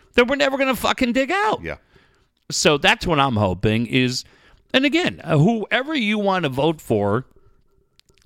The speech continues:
Speaker 1: go vote for. But I, I just, this ballot meant a lot to me.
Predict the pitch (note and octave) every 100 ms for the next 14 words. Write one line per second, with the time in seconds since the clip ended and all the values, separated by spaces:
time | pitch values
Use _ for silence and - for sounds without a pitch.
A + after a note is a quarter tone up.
0 | A2+ A2+ G#3+ F#3+ C4+ - - - - _
1 | - F3+ - _ D3+ F3+ A#3 G3+ - -
2 | C3 A2+ - A3 A3 - - _ _ _
3 | _ _ _ _ - G#3+ - G3 F3+ F#3
4 | E3+ D3 D3 C3 C3 B2+ - G#2 F2 E2+